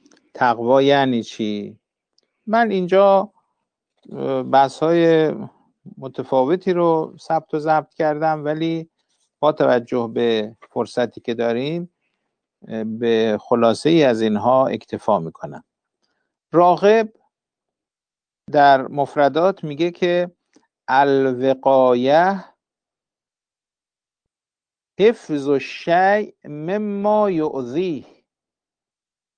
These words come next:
وقایه یعنی اینکه ما یک، اه، شیء رو، یک پدیده رو از اون چه که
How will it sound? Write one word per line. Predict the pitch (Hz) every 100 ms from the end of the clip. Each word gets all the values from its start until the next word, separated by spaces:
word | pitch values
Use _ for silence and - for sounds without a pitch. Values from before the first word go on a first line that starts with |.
| _ _ _ _ _ _ _ _ _ _ _ _ _
وقایه | 117 127 139 139 139 135 135 147 185 196
یعنی | 170 139 131 147 151 113 98 _ _ _ _
اینکه | 160 185 170 - 139 110 95 87 _ _ _ _ _ _ _ _ _
ما | 135 160 165
یک، | 135 151 151 - - _ _ -
اه، | 113 110
شیء | 107 - - 175 202 180
رو، | 185 185 147
یک | 143 143 -
پدیده | - 131 131 127 151
رو | 185 170 143 135 135 _ _ _ _ _ _ _ -
از | 156 139
اون | 196 233 196
چه | - 160
که | 139 147 135 120 113